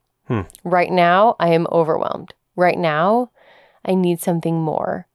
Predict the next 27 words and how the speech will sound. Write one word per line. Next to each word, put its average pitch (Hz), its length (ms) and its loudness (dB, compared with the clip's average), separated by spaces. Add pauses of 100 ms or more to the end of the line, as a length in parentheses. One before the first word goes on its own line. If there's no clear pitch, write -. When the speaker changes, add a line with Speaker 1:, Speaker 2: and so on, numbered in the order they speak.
(500)
Speaker 2:
Period. 196 480 2
Done. - 320 0
It's - 160 -6
over. 175 500 0 (160)
Speaker 1:
Mm-hmm. 101 380 -8 (360)
Speaker 2:
And 190 200 2
then 165 320 4 (100)
taking 247 320 2
away 190 280 4
half 190 420 -4
all 190 120 4
the 208 120 2
drama 165 400 2
that 202 100 0
we 170 80 -8
heap 185 300 -6
on 160 160 0
top 170 360 -2
of 156 200 0
the 156 100 -4
discomfort 170 560 -6
that 156 100 -2
we're 151 120 -4
already 160 400 -2
feeling, 170 420 0
if 190 180 -4
we've, 175 320 -6